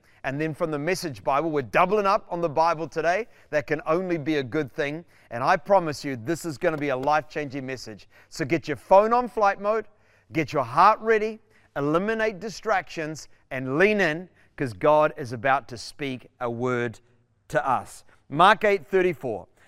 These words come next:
"Then calling the crowd to join his disciples, Jesus said,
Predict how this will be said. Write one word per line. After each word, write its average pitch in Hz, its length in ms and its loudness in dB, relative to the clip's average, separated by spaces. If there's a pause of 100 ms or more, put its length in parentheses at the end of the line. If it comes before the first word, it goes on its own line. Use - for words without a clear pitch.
"Then 175 280 2
calling 262 520 0
the 269 80 -2
crowd 147 640 2 (320)
to 175 120 -2
join 185 480 0
his 185 220 -6
disciples, 151 840 -4 (520)
Jesus 147 460 -4
said, 110 320 -8